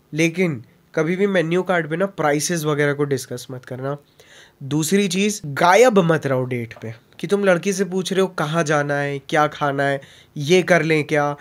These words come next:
इनडिसाइसिवनेस मत दिखाओ। तुम्हें पता है कि तुम क्या कर रहे हो,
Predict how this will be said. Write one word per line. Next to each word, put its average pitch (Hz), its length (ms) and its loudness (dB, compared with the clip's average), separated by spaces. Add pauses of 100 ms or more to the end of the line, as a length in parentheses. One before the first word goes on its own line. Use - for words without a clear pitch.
(360)
इनडिसाइसिवनेस 269 1000 2
मत 156 120 -4
दिखाओ। 120 440 -10 (1200)
तुम्हें 247 280 4
पता 208 280 2
है 143 380 -2 (520)
कि 156 120 -6
तुम 165 200 -4
क्या 131 240 -4
कर 113 160 -12
रहे 104 200 -16
हो, 95 120 -20